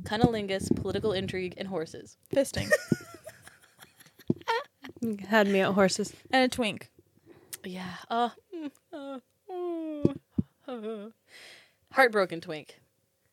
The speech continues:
Speaker 2: Those were the best.
Speaker 1: <laughs>
Speaker 3: But yeah, I could not, like, when I wasn't reading it,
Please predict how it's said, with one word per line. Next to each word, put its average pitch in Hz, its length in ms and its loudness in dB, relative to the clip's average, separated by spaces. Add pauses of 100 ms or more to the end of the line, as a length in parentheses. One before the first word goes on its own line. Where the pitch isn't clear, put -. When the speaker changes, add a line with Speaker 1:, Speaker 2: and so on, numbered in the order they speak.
(340)
Speaker 2:
Those 226 160 -8
were 269 60 -4
the 269 100 -2
best. - 400 -6
Speaker 1:
<laughs> 480 380 0 (760)
Speaker 3:
But - 180 2
yeah, 202 120 8
I 226 80 10
could 269 200 8
not, 240 360 12 (360)
like, 254 100 10
when 320 140 12
I 359 100 12
wasn't 254 400 12
reading 220 320 10
it, 254 260 8